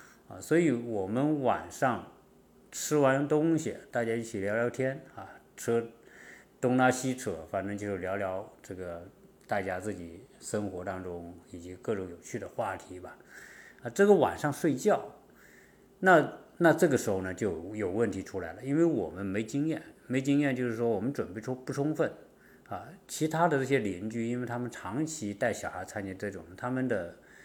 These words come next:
装备就比较全。首先他们帐篷就是比较，质量都比较好的，当然在美国呢，这些帐篷都是中国做的，啊，只是它的质量标准不同。那我看他们这种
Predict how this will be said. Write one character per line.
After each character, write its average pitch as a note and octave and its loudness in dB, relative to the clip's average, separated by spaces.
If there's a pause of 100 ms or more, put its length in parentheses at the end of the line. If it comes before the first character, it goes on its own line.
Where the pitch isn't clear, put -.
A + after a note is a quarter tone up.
(160)
装 F3+ 6
备 E3+ 4
就 A#2 2
比 G2 -4
较 G#2 -4
全。 F2 -8
首 - -6
先 B2 -4
他 C#3 -4
们 C#3+ -4
帐 F3 2
篷 F2+ -10 (640)
就 - -2
是 G#2 -6
比 G2 -8
较， F#2 -2 (300)
质 A2 -6
量 A#2 4
都 G#2 -4
比 G2+ -8
较 A2 2
好 - -12
的， - -18 (140)
当 C3 -2
然 C3 0
在 D3 4
美 G#2+ 0
国 E2+ -8
呢， F#2+ -6
这 A2+ -4
些 G#2+ 0
帐 G#2 2
篷 F2 -8
都 G#2 -6
是 G#2 -6
中 G#2 -2
国 G2+ 0
做 A2+ 4
的， - -10 (720)
啊， F2+ -10
只 G2 -8
是 G2+ -6
它 B2 2
的 A#2+ 4
质 B2 -4
量 A#2+ 2
标 D#3 4
准 F#2+ -2
不 G2 -8
同。 - -14 (480)
那 C#3+ 4
我 F#2+ 2
看 A#2+ -2
他 A#2 -4
们 A2 -2
这 A2 0
种 F#2 -6